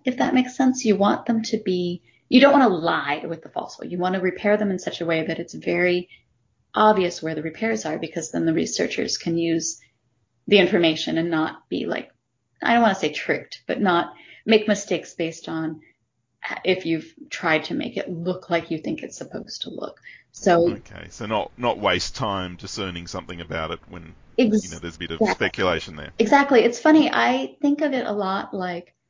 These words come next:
Speaker 1: writing in a way, because what I'm, my whole job is helping the fossil to tell its story.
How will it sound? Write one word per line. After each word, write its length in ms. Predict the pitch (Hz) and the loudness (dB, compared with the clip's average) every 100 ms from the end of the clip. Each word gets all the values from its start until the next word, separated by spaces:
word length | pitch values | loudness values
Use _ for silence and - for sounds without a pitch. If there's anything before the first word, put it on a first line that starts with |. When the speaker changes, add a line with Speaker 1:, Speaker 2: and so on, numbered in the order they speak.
| _ - | _ -4
Speaker 1:
writing 420 | 226 302 294 180 | 2 2 2 -2
in 80 | 170 | -4
a 40 | 165 | -4
way, 200 | 160 160 | -6 -6
because 340 | 165 180 - | -10 -8 -2
what 100 | 196 | 0
I'm, 220 | 202 196 _ _ _ _ - | 0 -2 _ _ _ _ 2
my 140 | 233 | 2
whole 180 | 285 277 | 4 0
job 300 | 233 185 175 | -4 -4 -4
is 120 | - | -8
helping 460 | - 185 180 185 165 | -4 -2 -2 -4 -8
the 140 | 165 - - | -12 -12 -6
fossil 500 | 160 180 - 160 156 | -6 -6 -8 -10 -8
to 140 | - | -10
tell 280 | - 165 160 | -6 -2 -2
its 200 | 165 - | -4 -8
story. 520 | - - - - | -6 -8 -8 -12